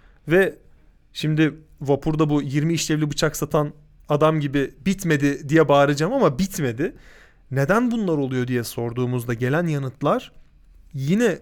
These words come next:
mantıklı bir zemine oturtmuyor. Senin de biraz temas ettiğin gibi. Yani yayıncılar, dergi editörleri, bu dijital yayıncılıkla ilgilenen herkes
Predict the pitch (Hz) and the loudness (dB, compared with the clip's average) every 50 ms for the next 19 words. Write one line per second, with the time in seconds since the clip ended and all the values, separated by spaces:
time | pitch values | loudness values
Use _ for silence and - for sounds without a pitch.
0 | - - 143 135 131 123 - - - 139 135 127 117 117 113 117 104 104 107 - | -8 -6 -6 -6 -6 -6 -10 -6 -6 -4 -4 -4 -4 -4 -6 -6 -6 -8 -8 -10
1 | - - - - 110 107 104 - - 131 143 165 170 160 151 139 131 131 131 123 | -12 -14 -12 -10 -8 -8 -8 -6 -4 -4 -4 -2 -2 -2 0 2 2 2 2 2
2 | - - - - - - 127 127 127 120 - - 107 107 - 120 110 107 101 101 | -2 -10 -16 -20 -12 -8 -6 -4 -4 -4 -6 -8 -10 -10 -10 -10 -10 -8 -10 -12
3 | 101 107 - - - _ _ _ _ - - _ - 127 120 113 110 110 113 123 | -14 -16 -20 -20 -20 _ _ _ _ -20 -20 _ -4 -2 -2 -2 -2 -4 -4 -2
4 | 143 131 139 151 143 156 151 165 160 160 160 - - - - - - 131 131 139 | -2 0 0 0 0 0 2 4 2 2 0 -4 -14 -4 -2 0 2 2 2 0
5 | 151 151 147 147 147 160 156 151 147 143 143 139 147 147 143 143 - - _ _ | -2 -2 -2 -4 -2 -2 0 0 0 -2 -2 0 0 -2 -2 -4 -6 -14 _ _
6 | _ - - 143 147 143 139 120 117 117 113 - - - 208 233 196 165 156 156 | _ -8 -4 -2 -2 -2 -4 -8 -14 -14 -14 -12 -8 -6 -6 -4 -2 -2 0 0
7 | 151 147 180 196 277 - - 214 180 160 156 156 151 147 147 143 143 139 135 131 | -2 -2 -4 -6 -8 -6 -4 -4 -4 -2 -2 -4 -4 -2 -2 -4 -4 -4 -6 -8
8 | - - - 220 226 180 160 - 175 226 240 - - - | -8 -8 -6 -6 -6 -6 -4 -4 -4 -4 -4 -8 -12 -14